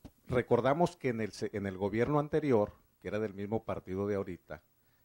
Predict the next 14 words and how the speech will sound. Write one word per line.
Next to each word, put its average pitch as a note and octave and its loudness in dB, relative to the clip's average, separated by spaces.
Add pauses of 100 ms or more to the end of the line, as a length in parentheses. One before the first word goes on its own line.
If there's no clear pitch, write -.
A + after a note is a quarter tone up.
(100)
el G2 -6
entonces A2+ -2
gobernador A2+ 0
hablaba G2 -2
mucho G#2 -12
de G#2 -6
la F2 -8
participación F#2+ -10
ciudadana F#2 -4
y F#2 -12
de E2 -10
los D2+ -12
consejos F2 -12
consultivos. F#2+ -10